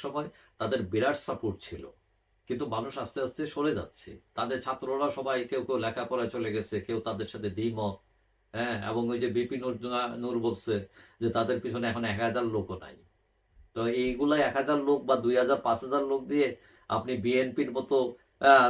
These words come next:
দলের মোকাবিলা করে ফেলবেন, জাতীয় পার্টি, আওয়ামী লীগের মতো দলের মোকাবিলা করে ফেলবেন, এবং হয়তো এখন সরকার আছে, আহ, আর্মি, পুলিশ,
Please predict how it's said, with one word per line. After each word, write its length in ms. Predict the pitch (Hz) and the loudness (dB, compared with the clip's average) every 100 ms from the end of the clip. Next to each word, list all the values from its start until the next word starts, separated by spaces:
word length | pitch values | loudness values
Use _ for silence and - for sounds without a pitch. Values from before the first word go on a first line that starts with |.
| 113 127 | 6 6
দলের 220 | 123 123 127 | 8 8 6
মোকাবিলা 380 | 127 131 131 127 | 4 6 6 4
করে 120 | 139 127 | 4 4
ফেলবেন, 320 | 139 123 113 95 113 | 4 4 0 2 2
জাতীয় 240 | 120 135 123 | 4 4 6
পার্টি, 240 | 127 131 127 | 4 4 4
আওয়ামী 220 | 117 117 123 | 4 2 -2
লীগের 200 | 127 135 | 0 0
মতো 140 | 131 135 127 | 0 2 4
দলের 180 | 131 131 | 4 2
মোকাবিলা 360 | 127 139 131 131 143 | 0 0 2 0 0
করে 140 | 135 131 | 0 0
ফেলবেন, 320 | 131 113 95 - _ _ _ _ _ _ 107 | -2 -4 -6 -8 _ _ _ _ _ _ -4
এবং 160 | 110 127 | -2 0
হয়তো 200 | 117 127 143 | 0 2 2
এখন 120 | 143 135 | 0 0
সরকার 340 | 135 131 139 135 135 | 0 4 6 6 6
আছে, 220 | - 131 117 - _ _ - | 4 0 0 -2 _ _ -2
আহ, 300 | 123 120 107 90 110 | 2 4 2 -2 0
আর্মি, 300 | 123 127 131 127 120 - _ _ 135 | 2 2 -2 -2 -6 -14 _ _ 0
পুলিশ, 340 | 131 131 | 4 4